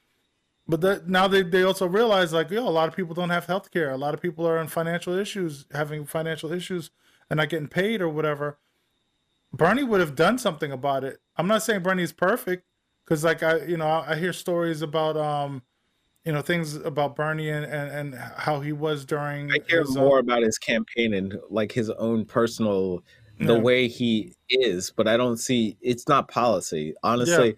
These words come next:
Speaker 1: Yeah, yeah.
Speaker 2: that's the thing that always rejects me from all of that talk.
Speaker 1: Yeah, yeah.
Speaker 2: Um, yeah, you could have, I think that you could say that his campaign did not run that well enough. They did not
Speaker 1: Yeah.
Speaker 2: run their campaign well enough. End of story.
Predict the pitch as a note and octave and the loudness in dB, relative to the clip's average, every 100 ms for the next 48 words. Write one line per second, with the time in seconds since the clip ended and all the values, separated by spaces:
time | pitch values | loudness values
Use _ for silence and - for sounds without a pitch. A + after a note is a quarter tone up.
0 | - D3+ A#2+ B2 C3+ A#2+ B2+ - - A2+ | -6 -2 0 2 0 0 -4 -4 -2 2
1 | A#2 A#2 - F2+ G#2 G#2 - F#2+ F2 F2 | 4 2 -4 0 0 0 -4 -6 -4 -4
2 | F2 D2+ - G2 F2+ F2 D#2 D2 - D#2+ | -4 -2 0 2 2 0 -2 -4 -2 -2
3 | D2+ C#3 C3+ - _ C#3+ F#2+ G2 F2+ E2+ | -2 -6 -10 -10 _ -4 -2 0 0 -2
4 | F2 - _ _ _ _ - D#3 G3+ E2+ | -6 -10 _ _ _ _ 2 2 4 0
5 | G2+ C3 D3+ D3+ C#3 - - - A#2+ - | -2 -2 0 0 0 -2 -4 0 -2 2
6 | C#3+ D3 B2 A2 A2+ A2 A#2+ - B2 A2 | 0 2 0 0 -2 -2 -2 -2 0 2
7 | G2 G#2 - A2 G#2+ - G#2 G2+ F#2+ F#2+ | 2 -2 -2 -2 -2 -2 -2 0 -2 -2
8 | F2+ A#1 D2+ F2+ F2 B1 E2 E2+ D2+ C2+ | -2 -2 -4 -2 -2 0 -2 -2 -4 -8
9 | - F#2+ F#2+ G#2+ G#2 E2 F2+ F#2+ F#2+ F#2+ | -4 0 0 2 0 0 0 0 -2 -6
10 | - G2 F#2+ - G2 - F2+ E2+ B1+ C2+ | -4 -2 0 0 -2 0 -4 -2 -6 -6
11 | B1 A#1+ _ _ _ _ A#2 A2+ G#2 - | -8 -12 _ _ _ _ 4 6 2 0
12 | F#2+ D#2+ D#2+ | 0 2 0